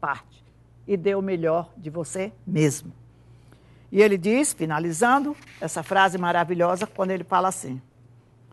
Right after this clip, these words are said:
"Sou filho de Deus, tenho capacidade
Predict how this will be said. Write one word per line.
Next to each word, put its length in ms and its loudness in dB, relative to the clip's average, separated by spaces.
"Sou 340 6
filho 460 0
de 120 0
Deus, 580 0
tenho 220 4
capacidade 880 2